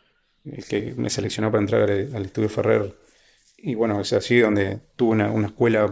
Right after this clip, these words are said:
muy importante. De hecho, estuve, eh, atrás de su escritorio, de, de, o sea, del lado del interlocutor, mucho tiempo,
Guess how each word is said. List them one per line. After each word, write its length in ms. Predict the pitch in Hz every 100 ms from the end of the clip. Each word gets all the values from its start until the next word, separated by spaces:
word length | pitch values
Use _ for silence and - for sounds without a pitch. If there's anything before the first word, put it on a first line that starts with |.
| 117
muy 500 | 151 160 143 - 117
importante. 580 | 110 104 123 135 127 107
De 400 | - - - 113
hecho, 140 | 113 117
estuve, 440 | - 117 104 95 - _ _ _ -
eh, 640 | 98 101 104 - 135 _ _ _ -
atrás 340 | 107 95 117
de 80 | 120
su 100 | 110
escritorio, 840 | 104 104 117 120 123 113 104 104
de, 220 | 107 107
de, 120 | 113 104
o 20 |
sea, 240 | - -
del 360 | - 117 110 104
lado 140 | 113
del 140 | 110 107
interlocutor, 920 | 107 98 107 101 123 117 - - -
mucho 340 | 147 131 117
tiempo, 600 | 98 120 120 135 139 -